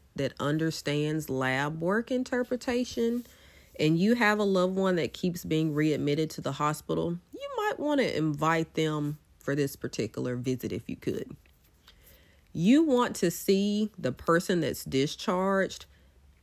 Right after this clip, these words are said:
Ask the doctor if they come in, "Did you do any lab work before we're getting ready to discharge?" You know,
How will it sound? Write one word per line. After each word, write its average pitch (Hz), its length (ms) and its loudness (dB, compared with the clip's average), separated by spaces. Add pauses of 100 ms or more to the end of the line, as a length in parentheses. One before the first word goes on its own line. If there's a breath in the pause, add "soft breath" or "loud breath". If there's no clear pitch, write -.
(460)
Ask 247 440 4
the 214 100 4
doctor 196 480 2
if 190 80 -2
they 170 160 2
come 180 300 2
in, 170 460 2 (440)
"Did 196 180 2
you 233 100 2
do 370 140 8 (120)
any 494 180 4
lab 202 340 2
work 233 320 0
before 208 300 0
we're 214 120 4
getting 196 260 0
ready 190 240 2
to 160 140 -2
discharge?" 165 1000 -2
You 180 160 0
know, 160 360 0